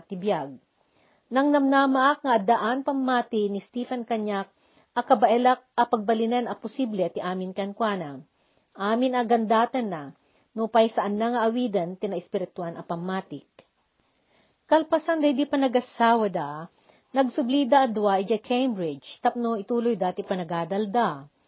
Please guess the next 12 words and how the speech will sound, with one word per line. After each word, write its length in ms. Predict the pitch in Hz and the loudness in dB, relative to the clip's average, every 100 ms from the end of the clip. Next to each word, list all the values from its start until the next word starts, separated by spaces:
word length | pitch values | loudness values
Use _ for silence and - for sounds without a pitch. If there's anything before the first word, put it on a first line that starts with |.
| _ _ _ _ | _ _ _ _
Kadagiti 480 | - 269 302 311 359 | 0 4 4 2 -2
sumaruno 480 | 349 330 320 285 262 | -2 -2 0 2 0
a 100 | 226 | 0
tawen, 560 | 220 208 202 165 156 175 _ _ _ | -2 -2 -2 -4 -8 -14 _ _ _
naaddaanda 880 | 214 202 196 190 214 208 208 226 240 | -6 -4 -2 -2 -2 -4 0 0 0
iti 80 | 233 | -2
tallo 480 | 196 190 202 233 240 | -2 -2 -2 -2 -2
nga 80 | |
annak, 360 | 240 240 247 170 _ _ - | -4 -2 -2 -4 _ _ -14
dua 240 | 170 180 | -4 -2
a 80 | 208 | 0
lallaki, 640 | 208 233 262 247 170 147 | 0 0 -2 -2 -6 -6